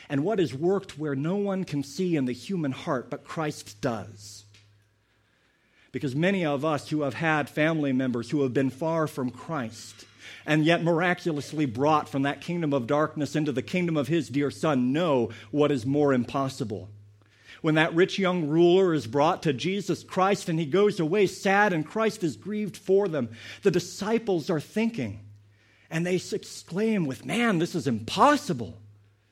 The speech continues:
The impossible miracle here is a human heart, dead in sin, hardened against God and rebellion, enemies with him.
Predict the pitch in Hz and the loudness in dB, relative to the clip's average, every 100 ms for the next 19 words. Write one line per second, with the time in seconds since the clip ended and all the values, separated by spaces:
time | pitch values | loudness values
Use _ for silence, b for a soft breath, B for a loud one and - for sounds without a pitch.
0 | _ _ _ _ _ _ _ _ _ _ | _ _ _ _ _ _ _ _ _ _
1 | _ - 190 160 - 277 294 - 175 165 | _ 2 4 4 4 4 4 4 2 2
2 | 151 185 262 247 - 165 139 254 277 190 | 2 2 4 4 2 -2 0 0 4 4
3 | 170 147 - 269 294 175 143 240 247 170 | 4 -2 0 2 4 2 0 4 4 4
4 | - - 113 - 285 269 196 175 - 262 | -2 -10 0 8 8 8 6 4 2 4
5 | 240 170 B - - 285 294 240 220 180 | 4 0 B -8 4 8 8 6 2 4
6 | 208 - 175 247 277 269 214 190 185 185 | 2 2 0 2 6 4 4 4 6 6
7 | 277 233 180 - - 285 311 285 214 175 | 6 6 6 2 0 4 6 6 6 2
8 | 131 143 139 - 135 110 98 | 0 0 -2 -2 -4 -4 -8